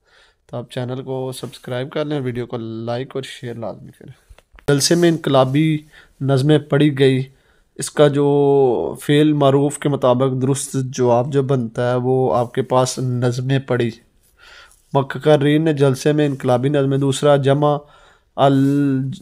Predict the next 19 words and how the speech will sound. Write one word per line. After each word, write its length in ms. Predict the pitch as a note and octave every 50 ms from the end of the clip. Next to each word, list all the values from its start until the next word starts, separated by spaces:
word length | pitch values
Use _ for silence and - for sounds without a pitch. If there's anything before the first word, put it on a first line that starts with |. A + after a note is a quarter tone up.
| _ _ _ _ -
मजमा 500 | - C3+ C#3 C3+ B2+ C3 C3 C#3 C#3 C#3
की 180 | C3+ - D3 D3
मिसाल, 560 | C#3 C#3 C3 - - A#2+ A#2 B2 C3 C3 C3+
आपने 560 | - - - B2 B2 - B2+ C3 C3+ C3+ C3
सवाल 340 | C3 - - C#3 C3 B2+ A#2+
नंबर 200 | B2+ B2+ B2 B2+
जो 140 | C3 C#3+ C3
टू 280 | C3+ - C#3 C3+ C3+ C3
है 160 | C3 C3 - - - - - - - _ _ _
वो 60 | C#3 D3
आपने 280 | C#3+ C3+ C3+ D3 D3
बताना 400 | C3+ C#3 C3 C#3+ C3+ C3+ C#3 C#3+
है 60 | C#3+
कि 180 | C#3 - - C#3
अहकाम 1160 | G2+ - - - C3 C3 A#2+ - - _ _ _ _ _ - C#3 B2+ B2+ C3 C3+ B2+ C3 B2+ B2
है, 220 | A2+ G2+ A2 B2 - - -
ठीक 260 | - D3 D3+ D3 -
है 60 | F#3+
जी 100 | F3+ F3+